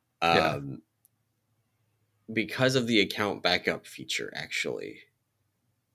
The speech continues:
Speaker 2: uh, which makes you, like, once you do the account backup, you can't log back in.
Speaker 1: Exactly.
Speaker 2: So there was no big end of the world event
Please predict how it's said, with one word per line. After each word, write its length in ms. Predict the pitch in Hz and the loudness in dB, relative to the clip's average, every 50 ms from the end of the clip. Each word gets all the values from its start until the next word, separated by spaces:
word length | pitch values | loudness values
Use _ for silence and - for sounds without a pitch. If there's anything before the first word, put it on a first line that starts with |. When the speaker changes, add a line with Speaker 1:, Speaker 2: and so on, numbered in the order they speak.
| _ _ - | _ _ -2
Speaker 2:
uh, 380 | 85 85 80 80 78 69 64 | 0 0 0 0 -2 -4 -6
which 520 | 57 90 90 87 87 90 90 - - - - | -8 -8 -8 -2 2 2 2 2 2 0 2
makes 300 | 98 92 90 - - - | 2 2 2 2 0 0
you, 120 | 95 90 | 2 2
like, 180 | 82 80 76 - - | 2 0 0 0 0
once 240 | 95 95 95 - | 0 2 2 2
you 80 | - 98 | 0 0
do 140 | 95 117 113 | 2 2 2
the 140 | 117 110 101 | 4 4 2
account 320 | - - 110 98 82 82 | 2 2 0 0 2 2
backup, 580 | 95 107 127 135 - 82 69 67 - _ _ _ _ _ _ _ _ _ _ _ _ _ _ _ _ _ _ _ _ _ _ _ _ _ - - | 4 4 4 4 2 -2 -2 -2 -6 _ _ _ _ _ _ _ _ _ _ _ _ _ _ _ _ _ _ _ _ _ _ _ _ _ -18 -16
you 80 | - - | -6 0
can't 220 | - 107 - - | 2 2 2 4
log 180 | 90 92 87 - | 4 4 4 4
back 220 | 90 85 82 - | 2 2 4 4
in. 280 | 101 82 69 69 - - _ _ _ _ _ _ _ _ _ _ _ _ - | 2 2 2 0 -6 -10 _ _ _ _ _ _ _ _ _ _ _ _ -10
Speaker 1:
Exactly. 540 | 127 131 - 107 95 98 - - 110 107 101 110 - - _ _ _ - _ _ - | -8 -6 -4 -4 -4 -4 -4 -2 -2 -2 -2 -2 -6 -12 _ _ _ -20 _ _ -2
Speaker 2:
So 640 | - - 110 98 92 90 90 90 90 85 78 - - _ _ _ - | 2 4 6 8 8 8 8 6 6 4 2 0 -6 _ _ _ -2
there 180 | 107 104 101 98 | 4 4 6 6
was 220 | 98 95 90 98 | 6 4 2 4
no 300 | 101 98 98 101 101 101 | 4 4 6 6 6 4
big 520 | 95 101 101 98 95 98 98 95 92 - - | 6 6 8 8 8 8 6 6 4 0 0
end 160 | - 92 95 92 | 0 0 2 2
of 60 | 92 | 2
the 80 | 90 | 2
world 240 | 85 90 92 95 90 | 4 6 6 4 4
event 420 | 92 82 90 90 92 90 85 - | 4 4 4 4 4 2 0 -4